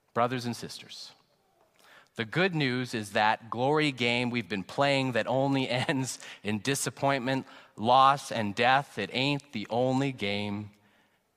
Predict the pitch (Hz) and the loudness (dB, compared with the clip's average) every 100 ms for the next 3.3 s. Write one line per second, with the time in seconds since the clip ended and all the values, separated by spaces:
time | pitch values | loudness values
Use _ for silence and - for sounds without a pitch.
0 | _ 98 107 123 113 71 - - - _ | _ -8 -4 -4 -4 -8 -10 -20 -20 _
1 | _ _ _ _ _ _ _ _ - - | _ _ _ _ _ _ _ _ -12 -4
2 | 135 123 - 160 165 165 147 151 151 139 | -2 -2 0 4 4 4 4 4 2 2
3 | 139 95 85 | 2 0 -8